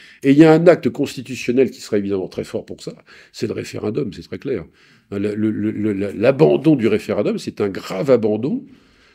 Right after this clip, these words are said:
d'un article majeur de notre Constitution. Hein, les pré-, les chefs d'État ne recourent plus au peuple, ils se méfient du peuple, ils ont très peur.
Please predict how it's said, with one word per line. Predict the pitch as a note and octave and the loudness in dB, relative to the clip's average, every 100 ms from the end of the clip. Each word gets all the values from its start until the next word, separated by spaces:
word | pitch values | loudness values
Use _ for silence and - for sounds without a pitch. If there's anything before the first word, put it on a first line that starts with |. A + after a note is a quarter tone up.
| - | -2
d'un | B2 | 0
article | C#3 - - - G#2+ | 0 -2 -10 -6 -4
majeur | G2+ E3+ E3 D#3+ A#3 F#3 | 0 2 2 2 0 2
de | |
notre | A#2+ A2+ G#2+ | 2 0 -4
Constitution. | G#2+ G2+ G#2+ D3+ D3 G3+ - _ _ _ - | -8 -12 -10 -12 -10 -12 -12 _ _ _ -10
Hein, | A2+ A2+ | -8 0
les | C3+ | 0
pré-, | C#3+ D3+ A#2+ | 2 -2 -2
les | A2 | -2
chefs | G#2 F#3+ C3+ | -2 0 0
d'État | A2+ F#3 E3+ | 0 -2 -2
ne | A2+ | -2
recourent | F#2 F3+ G3 D3 - | 0 0 0 -2 -2
plus | F#3 | -2
au | C3+ | -2
peuple, | G#2 G3+ G3 A2 | -2 -8 -10 -16
ils | |
se | G2 G#2 | -10 -8
méfient | A2 E3+ D#3 | -6 -8 -8
du | B2 | -4
peuple, | A#2+ - | -4 -4
ils | - | -8
ont | B2 | -8
très | - - | -8 -8
peur. | E3 E3+ | -8 -10